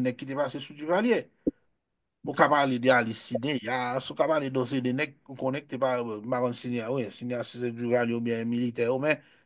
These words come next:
gen de nèg ki make lè l te pase minis. Men sa k ap fèt la yo la, mesye,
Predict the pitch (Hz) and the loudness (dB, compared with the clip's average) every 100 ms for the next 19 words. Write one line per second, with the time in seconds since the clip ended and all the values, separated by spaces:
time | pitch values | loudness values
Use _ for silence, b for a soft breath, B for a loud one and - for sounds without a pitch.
0 | - 160 190 180 175 170 160 165 147 - | 6 10 12 10 8 6 6 8 6 4
1 | 175 165 160 _ _ 147 151 139 135 123 | 6 6 6 _ _ 0 0 2 0 0
2 | 127 117 101 - - b b - - 110 | 0 -4 -6 -10 -14 b b 10 12 10
3 | 117 110 117 - 120 139 156 - _ _ | 10 8 8 8 6 4 2 -2 _ _
4 | _ _ _ _ _ _ _ - - _ | _ _ _ _ _ _ _ -20 -20 _
5 | 165 170 185 196 190 165 160 147 143 135 | 4 8 8 10 10 10 12 12 10 8
6 | 131 131 117 | 6 0 -4